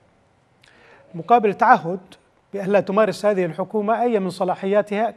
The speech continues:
قبل بدء الانسحاب من المدن وتسليم السلاح. لم يكن الأمر يخلو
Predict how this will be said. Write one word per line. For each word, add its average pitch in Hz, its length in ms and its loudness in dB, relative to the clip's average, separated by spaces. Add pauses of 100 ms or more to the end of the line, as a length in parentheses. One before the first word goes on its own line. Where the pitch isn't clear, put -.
(120)
قبل 226 280 -2
بدء 190 200 -2
الانسحاب 185 720 0 (280)
من 170 120 -8
المدن 202 480 -4 (520)
وتسليم 208 380 -6
السلاح. 151 500 -10 (880)
لم 302 200 6
يكن 262 260 4
الأمر 233 460 0 (380)
يخلو 214 480 0